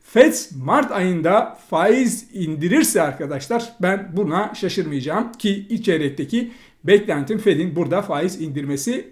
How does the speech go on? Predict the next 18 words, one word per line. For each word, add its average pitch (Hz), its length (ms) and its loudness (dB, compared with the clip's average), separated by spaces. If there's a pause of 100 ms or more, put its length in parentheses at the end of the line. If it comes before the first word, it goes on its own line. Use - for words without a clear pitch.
olgusu 190 640 -2
olacak. 151 440 -2 (480)
Ve 285 400 8
Fed'in, 233 460 4
e, 165 100 -4
Mart 233 340 4
ayında 196 440 2
faizleri 180 840 0
sabit 196 340 0
tutma 175 300 -6
olasılığı 185 640 2
da 208 260 0 (280)
yüzde 156 540 2
altmış 190 560 -2
yedi 175 380 2
seviyesinde 147 760 0
oylanmış 143 560 0
durumda. 226 520 2